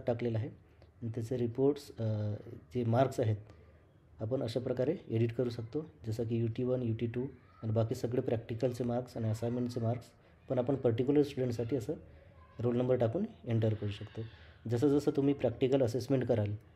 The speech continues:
त्याप्रकारे आपण एक एक, अ, स्टुडंटचे मार्क्स जे आहेत एडिट करू शकतो. एडिट केल्यानंतर आपल्याला सेव्ह करणे गरजेचं आहे.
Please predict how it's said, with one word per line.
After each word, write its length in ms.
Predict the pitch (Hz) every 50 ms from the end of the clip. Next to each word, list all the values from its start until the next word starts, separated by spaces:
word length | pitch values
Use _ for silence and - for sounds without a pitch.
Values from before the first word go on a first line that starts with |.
| - - - - - - - - -
त्याप्रकारे 400 | 135 127 135 139 123 131 127 127
आपण 220 | 123 123 143 143 156 - -
एक 200 | 123 113 113 139
एक, 200 | 139 139 - - - - - - - -
अ, 320 | 120 113 113 117 113 113 110
स्टुडंटचे 500 | - - - 131 120 123 131 127 - 135
मार्क्स 280 | 117 117 117 123 113 113
जे 80 | 117
आहेत 100 | 110 160 170 - - - - - - -
एडिट 240 | 117 110 113 110 113
करू 160 | - 120 107
शकतो. 320 | 104 - 110 110 - - 165 165 - - - -
एडिट 260 | 123 127 147 151 151
केल्यानंतर 420 | 156 139 139 135 131 127 120 127 123
आपल्याला 260 | 117 123 127 123 123
सेव्ह 260 | 117 - 120 120 113
करणे 200 | 123 117 117 117
गरजेचं 420 | 110 113 107 107 113 117 117 143
आहे. 260 | 120 107 - - -